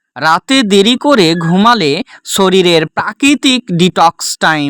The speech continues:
নষ্ট হয়, ফলে সকালে ক্লান্তি আসে আর এনার্জি কমে যায়। তাই যতটা সম্ভব রাত এগারোটার মধ্যে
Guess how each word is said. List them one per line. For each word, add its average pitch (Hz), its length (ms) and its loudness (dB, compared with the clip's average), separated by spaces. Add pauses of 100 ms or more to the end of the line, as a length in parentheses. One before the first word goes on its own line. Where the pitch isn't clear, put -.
(120)
নষ্ট 185 380 -4
হয়, 123 300 -2 (360)
ফলে 143 320 -2 (360)
সকালে 220 480 0 (120)
ক্লান্তি 190 480 0
আসে 123 300 0 (320)
আর 135 120 -2 (120)
এনার্জি 202 520 2
কমে 123 280 -4
যায়। 107 260 -2 (520)
তাই 147 220 0 (420)
যতটা 285 480 -2
সম্ভব 180 480 0 (400)
রাত 156 320 0 (340)
এগারোটার 262 500 -2
মধ্যে 165 460 0